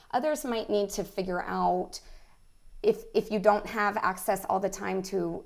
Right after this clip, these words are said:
to a pool, are you gonna go to your client's house? Um, are you gonna try to use a public pool, which,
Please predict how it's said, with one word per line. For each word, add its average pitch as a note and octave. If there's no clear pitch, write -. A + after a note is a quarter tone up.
to G3+
a F3
pool, E3+
are G3
you F#3
gonna F3+
go -
to F#3
your F3+
client's D#4+
house? C#4+
Um, F3
are F#3
you F#3+
gonna F3
try -
to F#3+
use F#3
a F#3
public -
pool, -
which, -